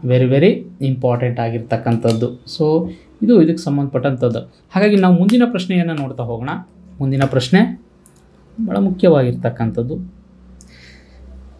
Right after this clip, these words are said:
ನೆಕ್ಸ್ಟ್, ಆಗಮ ಸಂಧಿ, ಆದೇಶ ಸಂಧಿ, ಲೋಪ ಸಂಧಿ ಇವುಗಳು ಏನು ಅಂತ ಕೇಳಿದಾನೆ. ಏನು ಎರಡ್ ಸಾವಿರದ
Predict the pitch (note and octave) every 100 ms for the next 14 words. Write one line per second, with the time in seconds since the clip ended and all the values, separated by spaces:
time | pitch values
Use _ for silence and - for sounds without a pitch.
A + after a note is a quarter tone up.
0 | - - - A#3 B3+ - - B2 G#2+ _
1 | _ _ _ _ _ _ - - - -
2 | - - C#3+ F3+ G3 G#3 G#3 A3 - C3
3 | A#2+ D3 F3+ - _ _ _ _ - D3
4 | F3 F3+ G3 G3 G#3+ F#3 B2+ A#2+ D#3 -
5 | - _ _ _ C3 B2+ C#3 F#3+ A3+ A3+
6 | G3+ E3 B2+ A#2+ B2+ A2 - - G#3 B3
7 | A#3+ E3 D3 G3 A3+ C3 B2 A#2+ B2+ B2
8 | B2 A#2+ A#2 A2+ B2+ F3+ - - - D#3+
9 | B3+ G3+ F3 F3 D3 C#3+ D#3+ D3+ D#3 A3